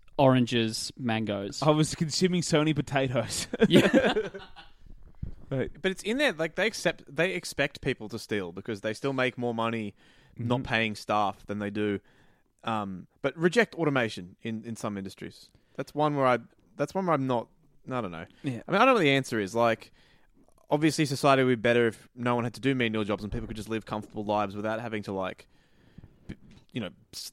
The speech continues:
Speaker 3: put someone else's food in a bag. But at the same time, that's not what's, that's not what's gonna happen right now. Those people who are put out of jobs are then disadvantaged by that if there are fewer jobs. They don't just get to go home and live comfortably, you know what I mean?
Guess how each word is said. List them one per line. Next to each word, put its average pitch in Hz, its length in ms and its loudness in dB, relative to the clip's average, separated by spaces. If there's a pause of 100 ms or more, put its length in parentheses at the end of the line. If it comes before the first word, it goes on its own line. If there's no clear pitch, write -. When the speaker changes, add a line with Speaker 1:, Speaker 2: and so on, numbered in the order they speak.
(120)
Speaker 3:
put - 220 -8
someone 113 220 -6
else's 107 240 -8
food 113 260 -4
in 107 60 -6
a 101 40 -6
bag. 90 280 -6
But 110 200 -6
at 110 140 -8
the - 80 -14
same 113 180 -6
time, 107 200 -6
that's - 240 -6
not 117 160 -6
what's, 110 200 -14
that's - 260 -6
not 120 180 -2
what's 110 180 -10
gonna 107 180 -6
happen 120 300 -4
right 95 160 -4
now. 95 140 -8
Those 107 160 -2
people 101 240 -8
who 104 60 -4
are 98 40 -8
put 113 140 -4
out 101 100 -2
of 95 60 -8
jobs 98 420 -4 (640)
are 110 60 0
then 101 160 -4
disadvantaged 110 640 -4
by 95 120 -2
that 90 160 -8
if 92 120 -12
there 101 120 -6
are 95 60 -6
fewer 95 240 -8
jobs. 87 320 -10
They 101 140 -4
don't 104 160 -4
just 104 120 -10
get 101 140 -8
to 104 80 -6
go 95 240 -2
home 98 280 -6
and 92 120 -8
live 98 220 -4
comfortably, 92 420 -8
you 107 80 -10
know 98 60 -8
what 92 100 -8
I 90 60 -10
mean? 104 240 -10